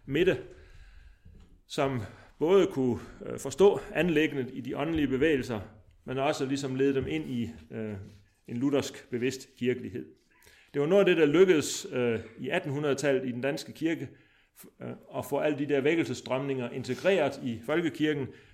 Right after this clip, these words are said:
fordi der altså i forvejen var en kirke, der stod for noget. Og der tænker jeg, at,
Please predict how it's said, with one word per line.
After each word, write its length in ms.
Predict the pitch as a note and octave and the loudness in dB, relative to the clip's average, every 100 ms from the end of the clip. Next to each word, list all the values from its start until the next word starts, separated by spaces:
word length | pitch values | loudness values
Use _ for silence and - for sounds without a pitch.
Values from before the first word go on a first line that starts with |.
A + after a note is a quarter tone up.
| - | -6
fordi 300 | E3 F#3 G3 | -2 0 2
der 140 | D#3 | 2
altså 240 | D3+ C#3+ | 2 2
i 80 | C#3 | -2
forvejen 500 | A#2+ D3+ D#3 C3+ B2 | 0 0 0 0 0
var 320 | C3+ D3 - - - - - | 2 2 -2 -16 -20 -18 -8
en 160 | D3+ C#3 | -6 0
kirke, 360 | D3+ E3 C3 - | 2 2 0 -2
der 80 | B2+ | -6
stod 280 | - F3+ C#3+ | 2 4 4
for 120 | A2+ | 0
noget. 280 | G2+ G#2 G#2+ - - _ _ _ _ _ _ _ _ - _ | -6 -6 -8 -14 -20 _ _ _ _ _ _ _ _ -20 _
Og 80 | B2 | -6
der 80 | C#3 | -4
tænker 300 | C#3+ D3+ C#3+ | -2 0 2
jeg, 100 | C3 | 2
at, 220 | A#2+ - | 0 -4